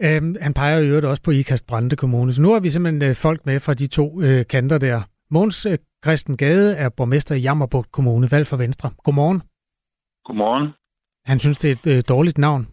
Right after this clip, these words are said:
Speaker 1: Hvad siger du til det?
Speaker 2: Jamen, jeg tror, det er fordi, at han ikke rigtig har respekt for de, øh, processer, der ligger bag navnene. Det gælder uanset, om det er mennesker eller dyr og, og kommuner. Vi har haft en, øh, vældig stor og lang proces i Jammerbugt Kommune, da vi besluttede for vores navn, hvor vi var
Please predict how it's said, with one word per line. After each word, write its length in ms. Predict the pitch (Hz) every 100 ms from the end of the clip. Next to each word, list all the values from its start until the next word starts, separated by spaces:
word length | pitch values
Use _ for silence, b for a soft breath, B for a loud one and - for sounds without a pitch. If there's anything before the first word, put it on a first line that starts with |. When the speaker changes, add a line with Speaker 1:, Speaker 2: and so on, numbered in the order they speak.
| -
Speaker 1:
Hvad 120 | 151
siger 140 | 143 156
du 60 |
til 140 | 135 139
det? 140 | 151 - _ _ _ _ B B B B B -
Speaker 2:
Jamen, 160 | 85
jeg 80 | 90
tror, 200 | - 110
det 100 | 110
er 40 | 117
fordi, 260 | 110 123 135
at 180 | 101 87
han 160 | 101
ikke 200 | 110 120 117
rigtig 180 | 117
har 160 | 101 92
respekt 300 | 92 - 110 -
for 100 | 101 -
de, 120 | 110 123 110
øh, 240 | 92 87 80 _
processer, 400 | 90 - 127 -
der 80 | 101 98
ligger 160 | 92
bag 260 | 87 113 123
navnene. 440 | 90 104 123 95 98
Det 120 | 101
gælder 200 | 113 110
uanset, 420 | 104 113 - 113
om 100 | 92
det 60 | 92
er 100 | 87
mennesker 300 | 92 - -
eller 160 | 85 82
dyr 280 | - 123 101
og, 260 | 80 76 _ B B B -
og 140 | 87 -
kommuner. 380 | 90 98 120 90
Vi 60 | 110
har 120 | 104
haft 260 | 95 110 -
en, 180 | 92 85
øh, 260 | 82 -
vældig 200 | 101 123 -
stor 180 | 131
og 60 | 113
lang 260 | 104 120 -
proces 340 | 90 113 131 -
i 120 | 92 87 85
Jammerbugt 340 | 98 - 90 -
Kommune, 360 | 107 104 113 92 B B B B 98
da 100 | 95
vi 140 | 92
besluttede 460 | 82 80 120 139 -
for 60 | 92
vores 220 | 82 -
navn, 260 | 98 101 85
hvor 180 | 95
vi 160 | 85 87
var 120 | 82